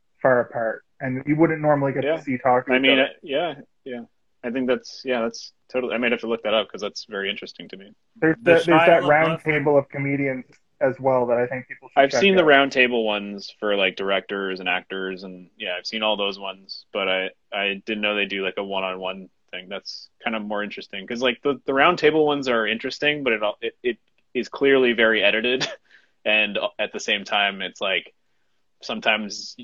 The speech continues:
Speaker 2: you wanna hear what Ridley Scott has to say, but he's too busy, like, chewing on walnuts or some shit, and he doesn't give a fuck about what they're <laughs> talking about. And you're like, "I wanna hear what Ridley has to say about this."
Speaker 3: The
Speaker 2: Um,
Speaker 3: Shia LaBeouf one and Kristen Stewart one, uh,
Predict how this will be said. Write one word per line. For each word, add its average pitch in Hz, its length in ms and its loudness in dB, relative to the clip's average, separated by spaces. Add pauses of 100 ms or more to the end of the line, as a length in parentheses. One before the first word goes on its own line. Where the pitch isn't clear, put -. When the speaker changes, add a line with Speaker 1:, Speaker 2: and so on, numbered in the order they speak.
(140)
Speaker 2:
you 120 180 -2
wanna 110 300 4
hear 101 460 -2 (360)
what 107 200 -2
Ridley 104 280 -4
Scott 104 300 4
has 101 180 4
to 104 100 -10
say, 98 340 -2
but 95 140 -6
he's 95 160 -8
too 104 140 -14
busy, 95 320 -4
like, 92 220 -4
chewing 101 280 -6
on 98 160 -6
walnuts 95 400 -4
or 101 100 -8
some 98 140 -12
shit, 101 260 -8
and 98 100 -10
he 95 40 -10
doesn't 98 240 -12 (200)
give 104 140 -6
a 95 60 -4
fuck 98 300 -4
about 104 140 -6
what 107 120 -4
they're 131 80 0
<laughs> - 0 -
talking - 460 4
about. 110 220 -2
And 107 80 -8
you're 113 100 -2
like, 135 140 -6
"I 185 40 0
wanna 214 160 2
hear 214 120 6
what 190 120 2
Ridley 185 300 2
has 117 160 -2
to 117 80 -16
say 110 200 -8
about 104 200 -12
this." 101 180 -14 (1080)
Speaker 3:
The 95 60 -10
Speaker 2:
Um, 98 300 0 (100)
Speaker 3:
Shia 160 480 2
LaBeouf 143 240 4
one 143 260 2
and 120 140 -6
Kristen 123 380 -10
Stewart 120 420 -6
one, 107 240 -4
uh, 104 40 -8